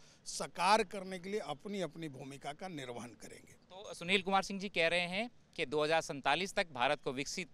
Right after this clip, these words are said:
Speaker 2: राष्ट्र बनाएंगे और इसके साथ ही सुपर पावर भी, अ, भारत बनेगा, ऐसी आशा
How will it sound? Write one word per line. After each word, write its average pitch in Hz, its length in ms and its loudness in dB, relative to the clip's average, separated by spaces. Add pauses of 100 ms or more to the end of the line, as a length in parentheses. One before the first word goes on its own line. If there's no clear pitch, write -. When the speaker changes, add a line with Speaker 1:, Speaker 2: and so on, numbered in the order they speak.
Speaker 2:
राष्ट्र 117 380 0
बनाएंगे 160 520 0 (420)
और 185 320 4 (240)
इसके 190 260 0
साथ 208 220 8
ही 262 380 -2
सुपर 277 520 4
पावर 170 320 10
भी, 170 240 -4
अ, 139 160 -4
भारत 147 300 2
बनेगा, 135 480 2 (420)
ऐसी 202 520 4 (200)
आशा 180 520 4